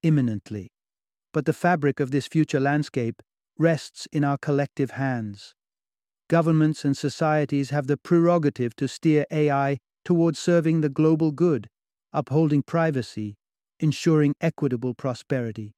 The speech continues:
safeguarding the natural world, and constraining the rise of autonomous weaponry.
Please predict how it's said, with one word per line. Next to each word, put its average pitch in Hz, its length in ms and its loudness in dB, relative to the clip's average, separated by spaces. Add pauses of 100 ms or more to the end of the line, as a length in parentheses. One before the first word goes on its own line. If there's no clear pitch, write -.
(260)
safeguarding 131 720 0
the 123 60 -2
natural 127 480 -2
world, 120 380 -4 (340)
and 143 140 0
constraining 175 580 2
the 170 100 0
rise 156 400 2
of 147 100 -4
autonomous 143 640 0
weaponry. 113 520 -4